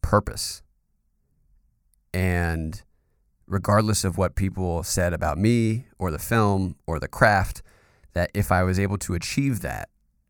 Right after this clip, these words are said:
with shifting some people's opinions and changing their minds, that it would all be worth it. Also was educational to me as a person to know, what do I care about? Why do I wanna make movies?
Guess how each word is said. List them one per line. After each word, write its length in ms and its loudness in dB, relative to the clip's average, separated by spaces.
with 160 -4
shifting 440 -2
some 340 -4
people's 360 -2
opinions 760 -2
and 380 -8
changing 400 -2
their 140 -4
minds, 560 -2
that 120 2
it 60 2
would 120 2
all 200 4
be 120 0
worth 300 2
it. 160 -8
Also 280 6
was 140 2
educational 560 0
to 140 -2
me 180 4
as 80 0
a 60 -6
person 500 -8
to 120 0
know, 220 2
what 140 2
do 100 4
I 120 8
care 240 -4
about? 240 -6
Why 160 6
do 100 6
I 60 8
wanna 200 2
make 180 -4
movies? 460 -4